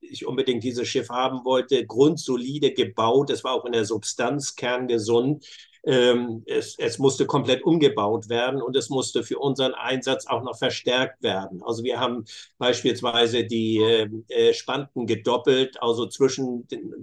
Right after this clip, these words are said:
den Spanten, die bestanden, haben wir dann noch weitere Spanten eingezogen.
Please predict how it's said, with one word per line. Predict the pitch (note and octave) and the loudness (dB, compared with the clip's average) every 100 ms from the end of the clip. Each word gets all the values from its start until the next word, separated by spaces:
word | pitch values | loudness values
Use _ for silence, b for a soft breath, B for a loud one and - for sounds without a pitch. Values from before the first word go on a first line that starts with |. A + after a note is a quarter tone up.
| A#2+ - | -18 0
den | C3+ B2 | 0 0
Spanten, | - C3 B2+ - C3+ B2+ A#2 A2+ | -4 -4 -4 -4 -4 -4 -6 -8
die | A#2+ A#2 | -6 -4
bestanden, | A2+ G#2+ B2 B2+ C3+ - C3 A#2+ | -6 -6 -2 -2 -4 -6 -6 -4
haben | B2 | -4
wir | B2 | -2
dann | A#2+ A#2 | -2 -2
noch | B2+ - A2 | -2 -4 -6
weitere | A2 C3 D#3 B2 | 0 0 0 -2
Spanten | - B2 A#2+ - A#2 | -2 -6 -8 -10 -12
eingezogen. | - B2 C3 B2+ - A#2+ A#2+ A#2 A2+ | -6 -6 -2 -4 -2 0 2 0 -4